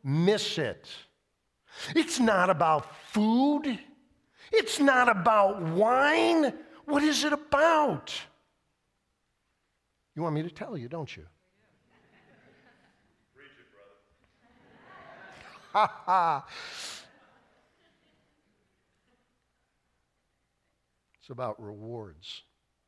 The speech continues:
Speaker 1: It's about rewards. Our culture rewards you to get you to keep doing the same things over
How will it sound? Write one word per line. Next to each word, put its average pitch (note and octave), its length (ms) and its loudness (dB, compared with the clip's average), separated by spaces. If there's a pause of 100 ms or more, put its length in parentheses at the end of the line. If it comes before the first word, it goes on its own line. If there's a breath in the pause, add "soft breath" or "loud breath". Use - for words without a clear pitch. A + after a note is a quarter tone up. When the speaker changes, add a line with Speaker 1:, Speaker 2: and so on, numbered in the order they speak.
(2500)
Speaker 1:
It's - 100 -20
about B2 300 -10
rewards. G2+ 840 -18 (680)
Our B2 320 -8
culture D3+ 880 -10
rewards A#2 960 -12
you G2 400 -20 (400 soft breath)
to B2+ 140 -14 (240)
get D#3 220 -6
you C#3+ 260 -10
to A#2 80 -10
keep D#3 440 -12 (240)
doing A#2+ 520 -10
the G#2 120 -18
same C3 600 -8 (220)
things G#2 560 -12 (140)
over A#2+ 640 -14